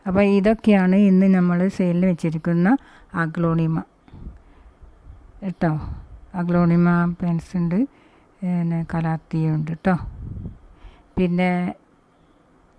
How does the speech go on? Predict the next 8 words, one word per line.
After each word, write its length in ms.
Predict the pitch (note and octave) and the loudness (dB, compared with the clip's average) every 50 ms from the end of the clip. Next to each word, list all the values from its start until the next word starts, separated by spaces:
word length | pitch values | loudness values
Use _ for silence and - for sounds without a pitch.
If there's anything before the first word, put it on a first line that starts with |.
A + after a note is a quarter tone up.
| _ _ _ - - - | _ _ _ -20 -10 -4
പോത്തോസിൻ്റെ 720 | - F3 F3 F3 - - F#3 F#3 F3+ - G3+ G3 G3 G3 G#3+ G#3+ G3 | -2 0 0 -2 0 0 0 0 0 0 0 0 2 2 0 0 -2
ര-, 140 | F#3 F3+ F#3+ F#3 F3 F3+ | -2 -4 -4 -4 -2 -2
രണ്ട്, 220 | F3 F3 F3 G3+ G3+ G3+ G#3+ A3 - F3+ | -2 -2 0 0 -2 -2 -2 -2 -4 -4
ഏ, 40 | F3 F3 E3+ E3+ E3+ E3 E3+ - | -4 -4 -4 -4 -4 -6 -6 -6
പോത്തോസ് 400 | - E3+ E3 - - F3 - - G3 | -6 -6 -4 -4 -4 -4 -4 -4 -4
ഉണ്ട് 140 | F3 D#3 D#3 | -6 -6 -6
കേട്ടോ. 220 | F3 F3+ - - F#3 E3+ - - - _ _ _ _ _ _ _ _ _ _ _ _ _ _ _ - F3+ | -8 -10 -10 -10 -10 -10 -12 -18 -20 _ _ _ _ _ _ _ _ _ _ _ _ _ _ _ -4 -2
രണ്ട് 180 | F3 F3 F3 | -2 -2 -2